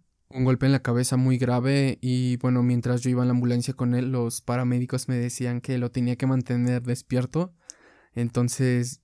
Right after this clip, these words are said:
yo le estaba, hablaba por su nombre y no respondía y no me pelaba. Y me decían los paramédicos, "Es que no se puede desmayar".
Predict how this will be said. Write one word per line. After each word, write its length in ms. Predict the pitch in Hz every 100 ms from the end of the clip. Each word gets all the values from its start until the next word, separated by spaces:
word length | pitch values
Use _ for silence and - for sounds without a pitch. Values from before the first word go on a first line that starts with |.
| -
yo 180 | 131 123
le 60 |
estaba, 220 | 123 135
hablaba 320 | 127 135 135 135
por 120 | 127
su 140 | -
nombre 400 | 123 135 139 127
y 80 | 123
no 180 | 120 123
respondía 680 | 127 - 123 120 127 135 127
y 60 |
no 200 | 123 123
me 200 | 120 135
pelaba. 600 | 139 123 135 139 143 135 - _ -
Y 60 |
me 80 | 123
decían 180 | 120 127
los 120 | 127
paramédicos, 440 | 127 123 123 127
"Es 80 | 127
que 100 | -
no 60 | 131
se 80 | -
puede 180 | 139
desmayar". 500 | 135 127 127 135 156